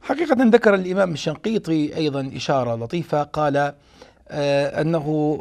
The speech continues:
آه، قد ينزل التشريع، ولكن العمل به والتفصيل والعمل به يكون متأخرا عنه. وقد أفرد الإمام السيوطي حقيقة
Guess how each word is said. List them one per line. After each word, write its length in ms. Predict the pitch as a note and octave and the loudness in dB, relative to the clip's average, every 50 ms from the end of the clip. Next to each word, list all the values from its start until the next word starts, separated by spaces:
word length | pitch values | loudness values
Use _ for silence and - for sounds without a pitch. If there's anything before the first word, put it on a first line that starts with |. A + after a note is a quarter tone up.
| F2 | -6
آه، 560 | - - - - - - - - - - - - - | -12 -12 -12 -12 -12 -12 -12 -14 -14 -16 -10 -4 0
قد 200 | G3+ G#3 G3+ F#3+ | 0 0 2 4
ينزل 460 | A3 B3 A3+ G#3 F3 F3+ E3+ E3 - - | 4 4 4 4 4 2 2 0 -2 -8
التشريع، 540 | D3+ - - - D3 - - D3+ D#3+ E3 E3+ - - - - _ _ _ _ _ _ _ _ _ _ - - - _ - | -12 -8 -4 -4 -4 -2 0 2 2 2 2 0 -6 -20 -20 _ _ _ _ _ _ _ _ _ _ -20 -20 -20 _ -6
ولكن 460 | C#3 D3 D#3+ E3+ D#3+ E3 E3 E3 E3 | -2 2 2 2 2 0 -2 -4 -2
العمل 400 | D#3+ E3 D#3+ F#3 A3 G#3+ G3 E3+ | -2 -2 0 0 0 0 0 -2
به 300 | D#3 F#3+ F3 D#3 D#3+ E3 | -2 -4 -4 -2 -2 -2
والتفصيل 720 | D#3 C#3+ C#3+ - C#3+ - - - - G3+ F#3 D#3 D3 C3 - - _ _ _ _ _ - | -4 -4 -6 -8 -10 -10 -8 -4 -2 -2 -2 -2 -2 -6 -12 -20 _ _ _ _ _ -10
والعمل 380 | C#3+ C#3 C#3+ D3 F3+ F#3 F3+ E3+ | -8 -6 -4 -2 0 0 0 0
به 300 | E3 F#3+ E3+ F3 F#3 G3 | -2 -4 -2 -2 -2 -2
يكون 340 | D#3 D3+ C#3+ - F#3 F#3+ F3 | -4 -6 -4 -2 -2 -2 -2
متأخرا 560 | D3+ C#3 - - E3+ - - D#3 C#3+ C3+ C3+ | -2 -2 -2 -4 -4 -4 -4 -6 -4 -6 -6
عنه. 260 | B2+ C3+ A#2 A2 A2+ A2 _ _ _ _ - - - - - - | -8 -8 -8 -8 -10 -12 _ _ _ _ -20 -20 -20 -14 -6 -4
وقد 200 | F#3 E2+ - G#3+ | -2 0 0 2
أفرد 260 | - C4 - G#3 G3+ | 0 2 2 2 0
الإمام 280 | F3 F3 E3+ F#3+ G3+ G3 | 0 -2 -4 -4 -4 -4
السيوطي 400 | F3 - - - F3+ F#3 F3 D#3 | -4 -6 -6 -4 -4 -4 -4 -6
حقيقة 640 | - D3+ D3+ F#3 G#3 G3+ F3 F3 F3+ F3+ G3 G3+ | -8 -8 -6 -6 -4 -4 -2 2 2 0 0 -2